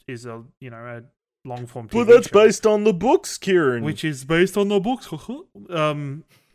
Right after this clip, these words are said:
Speaker 1: which is even <laughs> then, you, you watch, um, you watch that and you can see how the show has put,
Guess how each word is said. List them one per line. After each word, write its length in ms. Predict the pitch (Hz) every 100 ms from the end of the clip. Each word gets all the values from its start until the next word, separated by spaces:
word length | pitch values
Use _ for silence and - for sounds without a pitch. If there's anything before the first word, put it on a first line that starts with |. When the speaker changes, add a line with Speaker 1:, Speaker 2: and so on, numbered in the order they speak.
| _ 262
Speaker 1:
which 180 | 185 190
is 160 | 226
even 400 | 285 226 160 131
<laughs> 0 |
then, 480 | 135 147 151 135 127
you, 160 | - 139
you 340 | 139 139 143
watch, 520 | 135 139 135 - - -
um, 580 | 147 139 131 120 120 120 123
you 120 | 156
watch 200 | 175 165
that 280 | 143 131 117
and 160 | 135
you 80 | 131
can 140 | 123 131
see 520 | - 131 123 117 120 _ _
how 220 | - 131
the 140 | 120 123
show 300 | - 123 120
has 120 | 113
put, 220 | - 139